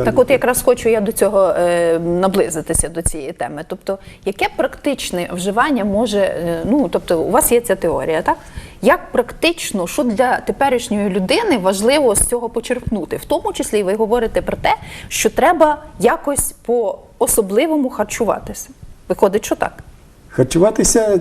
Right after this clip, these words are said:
Speaker 2: це само собою, но Господь довго ісследував цю програму «Очарування глаз». І ведь эта програма, которую составили египетские боги, была прописана в генах времени. Вот что страшно было.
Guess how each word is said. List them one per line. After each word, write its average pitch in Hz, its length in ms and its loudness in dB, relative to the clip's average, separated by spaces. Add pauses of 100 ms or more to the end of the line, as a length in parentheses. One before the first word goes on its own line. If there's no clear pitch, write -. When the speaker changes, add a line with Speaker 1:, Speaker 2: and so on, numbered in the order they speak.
Speaker 2:
це 190 180 2
само 170 360 2
собою, 220 480 -2
но 160 400 4
Господь 156 460 4 (680)
довго 160 480 4
ісследував 123 800 2
цю 117 80 -6
програму 127 640 0
«Очарування 127 600 0
глаз». 165 440 0 (140)
І 123 380 2 (1500)
ведь 123 300 4 (100)
эта 135 260 0
програма, 143 560 2
которую 131 400 0
составили 120 400 0
египетские 117 420 -2
боги, 117 160 2
была 135 200 0
прописана 143 640 -4
в 117 280 -6
генах 147 320 -2
времени. 151 420 0 (400)
Вот 123 120 -2
что 131 140 2
страшно 113 460 -2
было. 107 220 -10